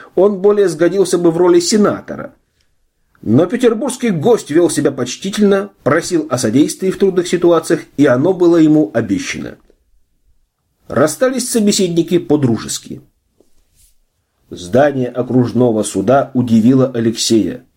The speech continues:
Огромное, с высоченной полукруглой аркой ворот – оно занимало половину Медовой. Арка украшена барельефами тонкой работы и медальонами с изящными женскими фигурами. В Петербурге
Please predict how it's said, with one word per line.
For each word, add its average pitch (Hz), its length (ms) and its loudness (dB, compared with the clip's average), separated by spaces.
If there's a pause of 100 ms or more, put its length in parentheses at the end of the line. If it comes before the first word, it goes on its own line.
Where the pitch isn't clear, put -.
Огромное, 135 880 0 (240)
с - 160 -18
высоченной 127 720 0
полукруглой 110 800 0
аркой 107 320 0
ворот – 107 400 -2 (460)
оно 202 260 2
занимало 208 440 2
половину 131 580 2
Медовой. 107 640 -2
Арка 117 540 -2
украшена 110 600 0
барельефами 123 800 0
тонкой 131 480 0
работы 127 540 -2
и 143 160 -4
медальонами 123 920 0 (240)
с - 140 -6
изящными 107 800 -2 (200)
женскими 104 560 -2
фигурами. 90 640 -6 (1080)
В - 180 -20
Петербурге 147 1040 -2